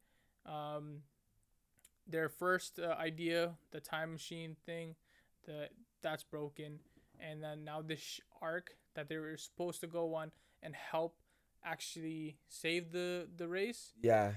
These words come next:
Speaker 1: that's blown
Speaker 2: That's
Speaker 1: up soon,
Speaker 2: gone.
Speaker 1: so that's gonna be gone. Um, how do you get off this?
Speaker 2: Actually, I don't know.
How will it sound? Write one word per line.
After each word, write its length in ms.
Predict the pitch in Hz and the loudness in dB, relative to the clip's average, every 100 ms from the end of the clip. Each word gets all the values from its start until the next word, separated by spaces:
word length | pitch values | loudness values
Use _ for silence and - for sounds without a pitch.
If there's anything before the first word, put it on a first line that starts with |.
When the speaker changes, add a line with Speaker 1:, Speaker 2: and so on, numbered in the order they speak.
| 101 | -2
Speaker 1:
that's 220 | 160 165 | -4 -4
blown 160 | - 120 | 0 6
Speaker 2:
That's 260 | 113 110 - | 8 8 6
Speaker 1:
up 40 | |
soon, 100 | 110 | 8
Speaker 2:
gone. 200 | 107 104 | 10 8
Speaker 1:
so 60 | 98 | 6
that's 200 | 156 - | 0 -2
gonna 140 | 170 | -4
be 80 | 156 | -6
gone. 420 | 156 156 151 151 - _ _ _ | -4 -4 -4 -8 -12 _ _ _
Um, 400 | 165 151 147 147 143 _ | -6 -4 -4 -6 -14 _
how 160 | - 160 | -2 0
do 80 | 160 | 2
you 60 | |
get 120 | 165 165 | 2 2
off 260 | 180 - | 2 0
this? 320 | - 147 - - _ - | -8 -14 -14 -18 _ 10
Speaker 2:
Actually, 420 | 113 117 120 110 | 10 12 6 10
I 140 | 117 | 12
don't 160 | 117 110 | 12 10
know. 200 | 110 | 6